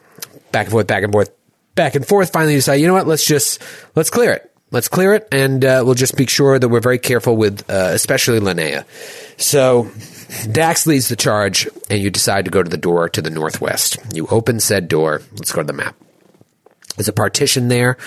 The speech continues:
uh, and it looks like the partition opens up to the east. There's some stairs leading up. Dax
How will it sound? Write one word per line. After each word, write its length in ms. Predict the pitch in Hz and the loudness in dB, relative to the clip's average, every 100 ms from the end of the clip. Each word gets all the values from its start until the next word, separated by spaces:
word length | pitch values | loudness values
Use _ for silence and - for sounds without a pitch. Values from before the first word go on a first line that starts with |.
| - - - | -12 -8 -4
uh, 400 | 90 87 85 85 | 0 0 0 -2
and 100 | 90 | -2
it 60 | |
looks 160 | 95 - | 0 0
like 120 | 95 | -2
the 40 | - | -2
partition 440 | 107 101 110 98 | -2 0 -2 0
opens 420 | 90 101 92 82 | 0 0 -2 -2
up 240 | 95 95 - | -2 -4 -4
to 100 | - | -6
the 200 | 92 - | -6 -4
east. 340 | 104 110 - | -4 -2 -2
There's 140 | 98 - | -2 -2
some 160 | 82 | -2
stairs 480 | - - 117 123 117 | -2 0 2 2 2
leading 300 | 113 101 101 | 0 0 0
up. 240 | 101 - | -2 -2
Dax 400 | 101 98 95 - | -2 -2 0 -4